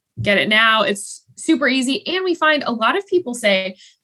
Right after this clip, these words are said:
they get one and then they get an extra one and they bring it to extended family Thanksgivings because, you know, a lot of people travel on Thanksgiving. There's often a lot of family dynamics. Um, there's a lot of converts in homeschooling communities. There's a lot of folks who perhaps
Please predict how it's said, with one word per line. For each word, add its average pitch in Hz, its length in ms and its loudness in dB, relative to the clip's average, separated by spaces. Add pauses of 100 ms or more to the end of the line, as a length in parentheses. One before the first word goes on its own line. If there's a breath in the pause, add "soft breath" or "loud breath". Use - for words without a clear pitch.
they 226 100 -2
get 233 260 2
one 226 220 0
and 214 100 0
then 214 80 0
they 208 80 0
get 208 160 0
an 202 140 0
extra 240 300 -2
one 202 200 0
and 208 160 0
they 196 100 2
bring 208 260 -2
it 214 160 -8 (100)
to 208 180 -4
extended 202 400 -4
family 196 300 -2
Thanksgivings 208 1000 -4 (460 soft breath)
because, 208 880 2 (180)
you 214 120 -4
know, 202 140 2
a 196 40 2
lot 208 200 2
of 226 80 -4
people 214 200 0
travel 294 320 4
on 285 140 4
Thanksgiving. 247 560 2
There's 208 200 0
often 208 340 -4
a 208 60 0
lot 196 220 0
of 208 60 -8
family 202 280 -2
dynamics. 214 880 -2
Um, 196 440 2 (460 soft breath)
there's 208 160 0
a 214 40 0
lot 214 120 2
of 190 80 -8
converts 214 540 0
in 247 120 0
homeschooling 233 480 -2
communities. 220 720 -6
There's 202 220 0
a 190 60 -4
lot 190 160 0
of 196 80 -6
folks - 400 -4
who 202 140 -4
perhaps - 640 -2